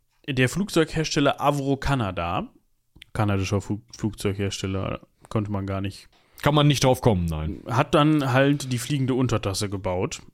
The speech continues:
Speaker 1: Ne, das war die V Z neun A V. Da können wir auch euch, euch auch mal ein Bild von verlinken. Die sieht schon schnieke aus, muss man sagen, ne?
Speaker 2: Ja, fliegen würde ich sie trotzdem nicht.
Speaker 1: Nee, es, es ist halt, sieht halt aus wie so ein,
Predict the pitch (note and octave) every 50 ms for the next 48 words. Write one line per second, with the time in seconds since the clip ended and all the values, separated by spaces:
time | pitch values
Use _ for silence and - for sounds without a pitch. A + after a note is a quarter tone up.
0 | _ - A2 G#2+ C3 C3 A2+ G#2+ A#2 A2+ A#2 A#2 A2+ - - A#2+ A#2+ A#2 - -
1 | B2 G#2+ A2+ A2+ A2+ A2+ A#2 A#2+ B2 - G2 A2+ A2 - - - G#2+ G2+ G#2+ B2+
2 | G#3 - - - - - - - - - A#2 - B2+ B2 A#2+ A#2 A#2 A#2 A#2 A#2
3 | F#2+ F2 B2 - - G2+ B2 A2+ A2+ - - A2 A#2+ A2 - G2 B2+ B2 B2 A#2
4 | A2+ G#2+ A#2 B2 B2 A#2+ - A#2 G#2+ G2+ - G#2 G2 G2 A#2+ A#2+ B2+ A#2 A#2 A#2+
5 | C#3+ - - - G3+ G3 G3 - - - C#3 D3 F3+ - - G#3+ G#3 A#3+ C4 E3+
6 | G#2 F2 - - A2+ A2 A2+ - - G#2+ G2+ G2 G2 G2+ F#2 F2+ F2 F2 F2+ F#2
7 | A#2+ F3+ - - _ _ _ _ _ _ - B2 A#2+ A#2 - - D3 D#3+ D#3+ D3+
8 | C#3+ D3 C#3 B2+ - D3+ - - - C#3+ C#3 - - - F3 E3+ C3 C#3 A#2+ -
9 | - - - - - - - - - - - _ - C3+ C#3+ E3 C#3+ F3+ F3 E3
10 | D3 - A2+ B2 A#2+ A2 A2 - - B2 A#2 A#2 - C3 C3+ - - C3 C3 C#3
11 | C3+ B2+ C3 B2+ C#3 D3 D3 C3+ B2+ B2+ - G2 C#3 D#3 D3+ - - C#3+ C3+ C3
12 | C3+ C3 B2+ B2+ B2 B2 A#2+ A#2 A#2 A2+ A2 G#2+ G#2+ G#2 G#2+ A2+